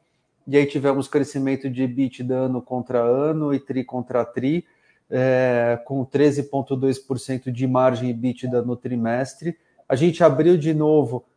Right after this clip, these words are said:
a margem mês a mês, porque, assim, é algo que o mercado,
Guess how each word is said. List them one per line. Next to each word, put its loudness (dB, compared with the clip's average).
a 2
margem 2
mês 2
a 2
mês, -2
porque, 0
assim, -2
é 0
algo 2
que -8
o -2
mercado, 0